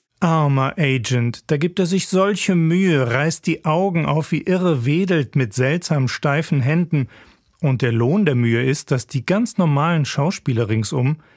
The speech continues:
viel eindringlicher wirken. Ihre Menschlichkeit geht im Gegensatz zum digitalen Wunderwerk unter die Haut. Genau darauf zielt auch die Inszenierung, sagt Laszlo Bagoschi.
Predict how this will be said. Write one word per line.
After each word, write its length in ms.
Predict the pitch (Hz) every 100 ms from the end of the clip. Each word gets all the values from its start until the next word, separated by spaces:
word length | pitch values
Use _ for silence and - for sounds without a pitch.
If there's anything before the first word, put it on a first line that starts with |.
| _
viel 480 | - - 196 202 -
eindringlicher 880 | - 147 240 151 113 107 104 - 120
wirken. 400 | 110 113 - 143 -
Ihre 400 | 147 156 196 220 - -
Menschlichkeit 1000 | 175 156 - 123 113 - 135 127 - -
geht 160 | 139
im 100 | 139
Gegensatz 580 | 139 170 156 139 143 -
zum 220 | - 131
digitalen 600 | 120 151 156 160 139 131
Wunderwerk 600 | 120 123 123 117 123 -
unter 280 | 165 127 131
die 180 | 123 135
Haut. 320 | 135 120 - - _ - _ _ _
Genau 360 | - 139 165 202
darauf 400 | 151 143 151 -
zielt 300 | - 139 131
auch 140 | 131
die 200 | - 135
Inszenierung, 800 | 156 131 - 151 143 147 127 120
sagt 320 | 110 117 113
Laszlo 340 | 127 123 - 127
Bagoschi. 680 | 117 120 113 120 - 117